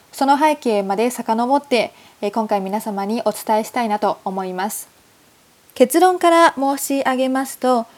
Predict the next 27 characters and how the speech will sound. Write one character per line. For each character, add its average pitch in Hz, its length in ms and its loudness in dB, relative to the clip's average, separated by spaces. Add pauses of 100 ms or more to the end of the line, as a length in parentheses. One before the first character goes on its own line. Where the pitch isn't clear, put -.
(220)
今 370 180 2
回 339 220 4
の 226 160 2
こ 214 100 -4
と 220 140 -4
の 220 100 0
発 220 240 -4
端 220 240 0
は 247 220 2 (400)
カ 339 100 2
ナ 339 140 4
ダ 269 100 4
の 202 220 0 (100)
同 285 220 4
化 330 80 2
政 320 260 0
策 262 260 -2
に 277 220 -2
あ 208 80 -2
り 208 160 -2
ま 214 140 -2
し - 60 -12
た。 - 240 0 (920)
カ 320 120 2
ナ 330 100 6
ダ 254 140 6
は 240 280 6